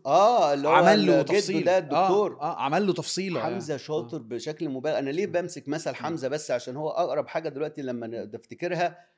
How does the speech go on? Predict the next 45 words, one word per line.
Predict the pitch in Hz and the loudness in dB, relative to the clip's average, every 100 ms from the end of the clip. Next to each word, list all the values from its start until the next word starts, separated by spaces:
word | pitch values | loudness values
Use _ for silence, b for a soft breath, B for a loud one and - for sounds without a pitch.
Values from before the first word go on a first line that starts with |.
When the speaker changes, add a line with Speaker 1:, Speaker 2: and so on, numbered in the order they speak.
| - | -8
Speaker 1:
للناس | 120 123 160 196 190 - _ | -4 -2 0 0 -4 -12 _
تقول: | 127 139 180 170 | -8 0 2 4
"آه، | 165 180 | 4 4
والله | 151 131 139 170 160 | 2 0 -2 -4 -4
ده | 139 | -6
فعلا | 131 160 165 135 | -4 -6 -6 -8
حمزة | 160 175 143 | -8 -8 -8
فين؟ | 165 170 147 | -4 -2 -4
ده | |
Speaker 2:
مم. | 110 | -6
Speaker 1:
كان | 127 | -6
موجود | 123 123 123 160 175 | -4 -4 -2 -2 -2
وعمل | 135 123 131 170 151 | -2 -4 -4 -4 -4
ومش | 131 131 | -6 -4
عارف | 143 135 | -6 -6
إيه." | 127 b b b _ _ | -12 b b b _ _
دلوقتي | 123 185 233 202 | -2 0 2 0
الناس | 220 214 | -2 0
تقول | 214 | 0
له: | 180 B _ | -2 B _
"ويعمل | 147 214 254 240 | 2 2 2 -2
كذا، | 202 220 165 143 | -2 -2 -4 -2
ويعمل | 180 254 247 214 | 0 2 0 -4
كذا، | 220 170 | -4 -4
ويعمل | 151 226 226 | -2 -2 -2
Speaker 2:
مم. | 190 | -2
Speaker 1:
كذا." | 196 151 127 _ _ _ | -2 -4 -8 _ _ _
طب | 131 - | -6 -4
لو | 135 135 | -4 -2
ما | 139 | -2
كانش | 233 247 | -2 -4
عمل، | 214 226 202 101 - | -6 -6 -6 -6 -4
لو | 143 139 117 | -2 0 0
حمزة، | 180 208 170 131 | -2 -2 -4 -2
لو | 135 | -2
الدور | 131 139 196 | -2 -2 0
ده | 170 | 0
راح | 170 - | 0 -2
لسين | 143 127 160 175 135 | -8 -8 -4 -2 -2
عين | 135 156 135 120 | -6 -8 -6 -8
لم | 120 | -8
ألف، | 135 135 107 - | -4 -6 -8 -14
Speaker 2:
مم. | 117 107 - _ _ _ _ _ | -14 -14 -18 _ _ _ _ _
Speaker 1:
تمام؟ | 117 147 175 | -6 -6 -6
Speaker 2:
مم. | 160 101 | -10 -16